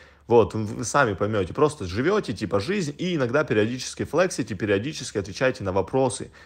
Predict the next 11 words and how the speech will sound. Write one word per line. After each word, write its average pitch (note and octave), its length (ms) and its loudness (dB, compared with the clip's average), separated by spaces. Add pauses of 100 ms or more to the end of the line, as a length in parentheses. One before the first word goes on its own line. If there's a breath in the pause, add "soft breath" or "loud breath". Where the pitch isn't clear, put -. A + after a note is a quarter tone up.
Всё, B2 260 4
это C3+ 220 4
показывайте A#2 460 2
в F#2+ 60 -2
инсте. F#2+ 480 -2 (540 soft breath)
Вот, A#2 360 6
это C#3+ 200 2
длится C#3+ 320 -4
где-то, A#2+ 340 0
например, G#2+ 540 -2
неделю. G#2+ 680 0